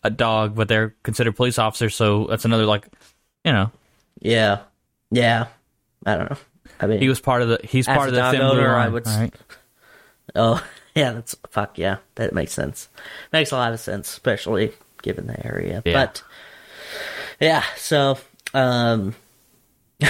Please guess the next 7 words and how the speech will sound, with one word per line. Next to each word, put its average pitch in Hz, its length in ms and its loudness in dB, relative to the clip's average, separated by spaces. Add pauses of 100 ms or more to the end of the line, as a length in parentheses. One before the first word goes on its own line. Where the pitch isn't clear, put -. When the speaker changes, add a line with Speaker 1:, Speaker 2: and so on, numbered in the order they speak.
(800)
Speaker 2:
uh, 92 420 -2 (360)
yeah, - 160 -10 (760)
I, 117 320 2 (180)
<laughs> - 200 -18
I 127 80 0
was 127 100 0
just, - 320 -4